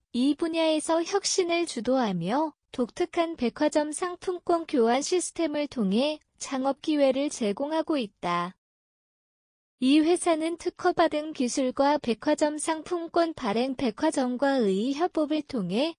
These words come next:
경쟁사와 차별화된 서비스를 제공한다. 초기 투자 비용의 부담을 크게 줄일 수 있는 소자본 창업 모델을 제시하며 유동인구가 많은 지역에서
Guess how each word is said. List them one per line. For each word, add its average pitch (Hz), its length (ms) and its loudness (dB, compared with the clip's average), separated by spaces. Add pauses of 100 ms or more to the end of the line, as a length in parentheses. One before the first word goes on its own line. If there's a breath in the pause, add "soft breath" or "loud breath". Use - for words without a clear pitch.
(160)
경쟁사와 302 840 2
차별화된 349 760 2
서비스를 302 720 0
제공한다. 202 1040 -2 (1300)
초기 359 380 0
투자 370 320 0
비용의 311 460 2
부담을 269 580 0
크게 359 340 0
줄일 294 400 0
수 - 160 -4
있는 285 320 -4
소자본 285 640 0
창업 381 380 0
모델을 285 520 2
제시하며 220 920 0 (200)
유동인구가 294 760 -2
많은 233 420 0
지역에서 233 840 0